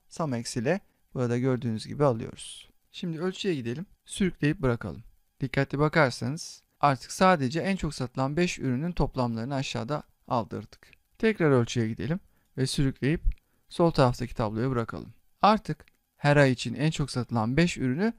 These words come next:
görebilirsiniz. Şimdi Ocak ayına gidelim ve tıklayalım. Tabloya dikkatli bakarsanız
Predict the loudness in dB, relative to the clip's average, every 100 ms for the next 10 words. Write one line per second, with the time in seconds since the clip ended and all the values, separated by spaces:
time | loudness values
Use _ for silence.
0 | _ 2 4 4 0 -10 -10 -12 -14 -16
1 | -18 -6 -2 2 4 4 4 2 2 0
2 | -2 -4 -6 -4 -2 -4 -4 -4 -6 -14
3 | -20 _ 4 4 4 2 2 0 0 -4
4 | 0 -2 -2 -6 -8 -12